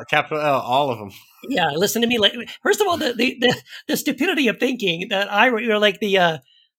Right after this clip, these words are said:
Speaker 2: the, what is it? The narcissism of thinking that all of his followers are ladies. All the ladies are following him, right? "Ladies, you're all following me.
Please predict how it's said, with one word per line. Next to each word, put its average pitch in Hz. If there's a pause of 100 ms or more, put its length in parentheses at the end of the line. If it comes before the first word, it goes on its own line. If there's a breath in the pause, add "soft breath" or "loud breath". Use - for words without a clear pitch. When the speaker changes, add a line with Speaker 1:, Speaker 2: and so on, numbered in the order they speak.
(180)
Speaker 2:
the, 185
what 196
is 175
it? 165
The 175
narcissism 190
of 170
thinking 175 (360)
that 190 (280)
all 233
of 214
his -
followers 165
are 147
ladies. 143
All 254
the 233
ladies 196
are 135
following 151
him, 151
right? 131 (220)
"Ladies, 202
you're 294
all 226
following 160
me. 214